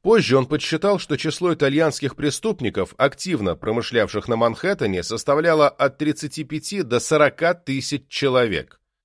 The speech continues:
Причем, без сомнения, каждый день оно увеличивалось. Альберто Пекарини, редактор газеты, изучавший общество, согласился с оценкой Петрозина.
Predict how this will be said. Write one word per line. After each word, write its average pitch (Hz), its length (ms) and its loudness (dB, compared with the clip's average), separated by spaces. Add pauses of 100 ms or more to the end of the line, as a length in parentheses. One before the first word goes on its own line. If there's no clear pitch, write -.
(600)
Причем, 151 380 2
без 139 160 0
сомнения, 170 500 4
каждый 151 380 2
день 147 260 2
оно 135 200 4
увеличивалось. 76 760 -6 (1040)
Альберто 147 600 4
Пекарини, 143 680 0 (120)
редактор 123 560 2
газеты, 120 540 0
изучавший 110 640 0
общество, 98 720 -2
согласился 156 720 0
с - 80 -6
оценкой 95 460 -2
Петрозина. 85 720 -4